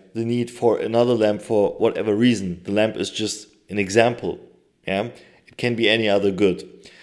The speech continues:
But if there is no additional, yeah, demand incentives in form of more funds to al-, al-, uh, allocate on a monthly,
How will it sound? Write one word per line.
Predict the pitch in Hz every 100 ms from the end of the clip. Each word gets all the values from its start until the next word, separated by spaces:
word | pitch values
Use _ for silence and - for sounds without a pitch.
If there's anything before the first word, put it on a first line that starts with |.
| - - -
But | 120 117 - - - _ _ _ _ _ _ _ _ _ _ _ _ _ _ _ _ _
if | 139 135
there | 151 131
is | 131 113
no | 131 165 175 98 - - - _ _ _ _ _ _ _ _ _ _ _ _ _ _ _ _ _ _
additional, | 120 135 160 147 131 92 85 90 - 98
yeah, | 101
demand | 92 110 113 135 139
incentives | - 120 - 101 92 90 90
in | - 107
form | 101 120 113 110
of | - 101
more | 107 104
funds | 104 - 151 143 -
to | 120 -
al-, | 110 -
al-, | 107 101 -
uh, | 98 98 -
allocate | 127 135 - 92 90 - - _
on | 104
a | 104
monthly, | 107 117 120 104 101 87